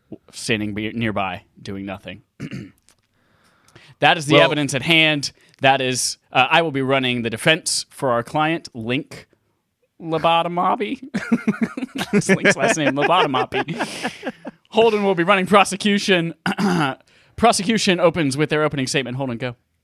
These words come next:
Speaker 2: Yes, I am representing the royal family of Hyrule because their property was vandalized, as well as money stolen from the pots that were broken and vandalized. This was done by a minor on the name of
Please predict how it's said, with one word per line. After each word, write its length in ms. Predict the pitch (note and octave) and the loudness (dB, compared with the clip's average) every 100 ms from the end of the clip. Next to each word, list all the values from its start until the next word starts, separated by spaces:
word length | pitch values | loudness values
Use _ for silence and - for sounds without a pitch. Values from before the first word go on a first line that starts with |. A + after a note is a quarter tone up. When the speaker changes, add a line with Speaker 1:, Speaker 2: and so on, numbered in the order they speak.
| _ _ _ - | _ _ _ -6
Speaker 2:
Yes, 280 | C#3 - - | -4 -4 0
I 160 | D3+ E3 | 2 4
am 300 | E3 D#3 D3 | 2 0 0
representing 580 | D3 C#3 C#3 C3+ D3 - | 0 0 -2 -2 -6 -8
the 420 | A2 A#2 G#2 G#2+ - - _ - | -4 -4 -2 -6 -8 -20 _ 0
royal 300 | C#3 F3 F#3+ | 4 4 2
family 580 | - D#3+ D#3+ D#3 E3 C3 | 2 2 4 2 2 4
of 160 | B2 | 2
Hyrule 600 | B2+ A#2+ G#2+ A2 A2 C#3+ | 4 2 2 2 2 0
because 200 | C#3 A#2+ | -2 -2
their 140 | A2 B2+ | 0 0
property 400 | - B2+ B2 C#3 | 2 2 2 -2
was 160 | G#2+ G2 | -4 -2
vandalized, 600 | A2 A#2 C3 C#3+ D#3 C#3 | -2 0 0 0 0 0
as 160 | D3 C3 | 0 2
well 200 | D3 F3 | 2 2
as 140 | C#3 | 0
money 240 | B2 C#3 C3 | -2 -2 -2
stolen 580 | - C#3+ C3+ A#2 G2+ G2+ - - | -4 -2 0 0 -4 -8 -14 -14
from 160 | - C3 | -4 -2
the 80 | A2+ | -2
pots 420 | - C#3+ C3+ - | 0 0 0 -2
that 140 | B2 | -2
were 100 | A2 | -2
broken 340 | G2+ A2+ A#2 A2 | -2 -2 -2 -4
and 140 | G#2+ | -4
vandalized. 640 | G2 G2 F#2+ F#2 E2+ C#3 - - | -4 -4 -6 -8 -10 -12 -16 -14
This 140 | - D3+ | -6 -4
was 120 | D#3+ | -4
done 200 | C#3 D#3+ | -2 -2
by 120 | D#3+ D3 | 2 0
a 80 | |
minor 500 | A#2 A#2 B2+ C#3 D#3 D#3 | 0 0 2 2 2 0
on 100 | A2+ | -2
the 60 | A2 | -2
name 200 | A#2+ A#2 | -2 -2
of 240 | G2 F#2 | -4 -4